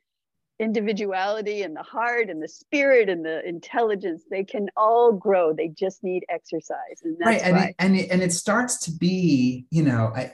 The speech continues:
Speaker 2: this is gonna sound weird, but it's like you, it's an addictive feeling. Like, once your
Speaker 1: Yeah.
Speaker 2: brain starts to be working in that way, and I think that
Speaker 1: Positive addictions, yeah.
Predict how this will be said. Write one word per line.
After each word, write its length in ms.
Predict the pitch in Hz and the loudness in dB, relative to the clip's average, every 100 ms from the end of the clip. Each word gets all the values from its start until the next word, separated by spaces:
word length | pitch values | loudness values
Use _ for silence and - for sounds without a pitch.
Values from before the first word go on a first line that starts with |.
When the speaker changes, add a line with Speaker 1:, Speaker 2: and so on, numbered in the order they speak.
| 117 156 | -10 -6
Speaker 2:
this 160 | 156 | -6
is 120 | 139 | -4
gonna 180 | 131 117 | -2 -2
sound 400 | 113 147 123 104 | -2 -4 -2 -2
weird, 320 | 147 139 95 | -2 -2 -4
but 80 | 113 | -2
it's 220 | 110 110 110 | -2 -2 -4
like 300 | 104 - _ | -6 -6 _
you, 180 | 113 113 - | -4 -4 -6
it's 200 | 113 120 | -10 -4
an 180 | 107 104 | -4 -4
addictive 460 | 160 170 151 110 | -4 -2 -2 -6
feeling. 580 | - 156 165 113 - - _ 107 | -6 -4 -2 -2 -4 -14 _ -8
Like, 180 | 110 135 | -6 -2
once 220 | 196 202 | 2 4
your 80 | 233 | 4
Speaker 1:
Yeah. 120 | 117 | 2
Speaker 2:
brain 360 | 135 147 151 | 0 0 0
starts 340 | 139 139 123 - | -2 -2 -4 -4
to 120 | 120 | -4
be 160 | 113 113 | 0 0
working 420 | 123 151 - 117 | 0 -4 -4 -4
in 120 | 101 | -2
that 220 | 98 95 | -4 -8
way, 360 | 123 147 110 101 | -6 -4 -4 -4
and 100 | 110 | -4
I 40 | |
think 120 | 117 - | -4 0
that 60 | |
Speaker 1:
Positive 380 | 202 247 254 262 | 2 4 4 4
addictions, 580 | 220 277 - 220 160 151 | 4 0 0 -2 -2 -6
yeah. 240 | 190 262 | -6 -6